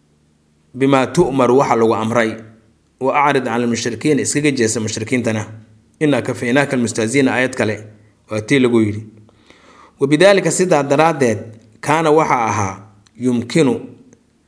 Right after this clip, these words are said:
mid ay suurtagal u tahay lilmushrikiina, mushrikiintii,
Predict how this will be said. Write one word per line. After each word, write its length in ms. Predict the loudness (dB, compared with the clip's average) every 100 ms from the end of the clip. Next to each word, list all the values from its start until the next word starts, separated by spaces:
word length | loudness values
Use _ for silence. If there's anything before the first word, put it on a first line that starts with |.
| _ _ _ _ _ -8
mid 120 | -4
ay 120 | -2
suurtagal 580 | 0 -2 -2 0 0 2
u 60 | 0
tahay 240 | 0 0
lilmushrikiina, 680 | 2 2 -2 -4 -2 0 0
mushrikiintii, 760 | -2 -4 -4 0 0 0 -4